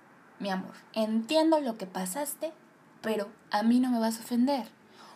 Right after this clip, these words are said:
o no me vas a hablar así, o no me vas a interrumpir". Esa persona lo que necesita,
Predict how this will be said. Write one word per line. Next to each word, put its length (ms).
o 140
no 200
me 120
vas 200
a 40
hablar 220
así, 500
o 120
no 220
me 100
vas 200
a 40
interrumpir". 840
Esa 280
persona 340
lo 140
que 100
necesita, 680